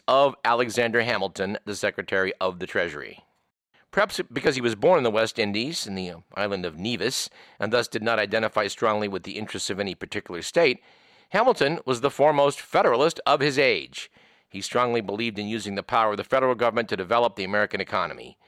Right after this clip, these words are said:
In seventeen ninety, he proposed having the government assume the remaining unpaid Revolutionary War debts of the states and the Continental Congress.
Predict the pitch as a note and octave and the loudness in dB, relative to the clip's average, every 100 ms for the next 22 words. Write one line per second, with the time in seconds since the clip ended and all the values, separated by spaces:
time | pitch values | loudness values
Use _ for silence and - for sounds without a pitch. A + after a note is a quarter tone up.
0 | _ _ - - F#2 A2 G2 G2 G#2+ G2+ | _ _ -20 -14 -4 -2 -2 -4 -4 0
1 | A2+ D3+ G3+ C3 - A2 B2 A#2 - A#2+ | 0 0 0 -2 -2 2 2 2 0 -2
2 | G#2+ G#2 A#2+ A2+ A2 - G2+ - D#3+ D#3 | -2 -2 -2 0 -4 -4 -6 -2 0 0
3 | A2+ A2 A#2+ D3 C#3 C3 C3+ C#3+ C#3+ B2+ | 2 2 2 0 0 0 -2 -2 0 0
4 | G#2+ A2+ A2+ A#2 - G#2+ G2+ G2+ G2+ F#2 | 0 0 0 -2 -2 -2 0 0 -2 2
5 | D3+ - A#2 G2 - C#3+ C#3+ - - - | 0 0 -6 -6 0 0 0 -6 -12 -20
6 | - - A#2+ B2 - A#2 G2 G2 F#2+ - | -20 -6 -2 -2 0 0 0 -2 -2 -2
7 | G2 D2+ G1+ - - | -4 -4 -12 -14 -16